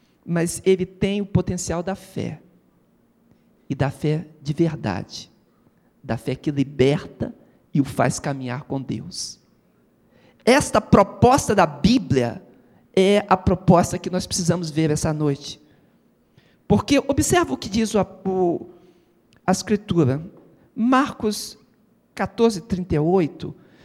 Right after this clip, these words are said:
Jesus Cristo falando sobre, é, é, a estrutura humana, ele fala, "Vigiai e orai,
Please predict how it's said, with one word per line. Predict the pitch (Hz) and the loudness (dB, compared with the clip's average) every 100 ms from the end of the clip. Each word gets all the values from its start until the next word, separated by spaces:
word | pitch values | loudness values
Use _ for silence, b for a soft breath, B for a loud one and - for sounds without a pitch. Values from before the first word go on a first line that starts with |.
| b | b
Jesus | - 247 247 226 | -6 -4 -4 -6
Cristo | - 233 254 214 | -6 -6 -6 -6
falando | - - 185 190 202 170 151 | -4 -2 -2 -2 -2 -4 -8
sobre, | - - 196 185 190 190 B B | -6 -4 -4 -4 -6 -8 B B
é, | - 202 - 202 | -4 -4 -4 -4
é, | |
a | |
estrutura | 196 - 220 202 - 214 | -4 -6 -10 -6 -4 -2
humana, | 190 185 220 214 | -2 -2 -4 -4
ele | 202 | -4
fala, | 220 214 208 | -2 0 0
"Vigiai | 196 381 349 359 - 359 - - _ _ _ _ | -4 -6 0 0 0 -2 -8 -18 _ _ _ _
e | 277 | -4
orai, | 247 254 269 202 | -2 0 0 -2